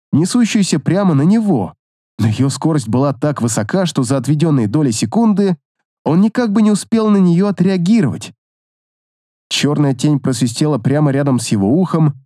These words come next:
лишь краем облизав забрало его шлема,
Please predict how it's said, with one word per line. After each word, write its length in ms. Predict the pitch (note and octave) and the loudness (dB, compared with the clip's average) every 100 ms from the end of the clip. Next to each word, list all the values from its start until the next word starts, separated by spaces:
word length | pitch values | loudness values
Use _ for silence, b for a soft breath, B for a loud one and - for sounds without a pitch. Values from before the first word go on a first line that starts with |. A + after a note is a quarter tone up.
| _ | _
лишь 240 | C3+ F#3+ - | -2 0 0
краем 320 | - A3+ A3 | -2 0 0
облизав 380 | G3 G3 G3+ E3 | 0 2 0 0
забрало 420 | C#3 C#3 G3+ G3 | -2 -2 -2 0
его 160 | F3 | 0
шлема, 640 | F#3 - A3+ G#3+ B2 E2 | -2 0 0 2 0 -2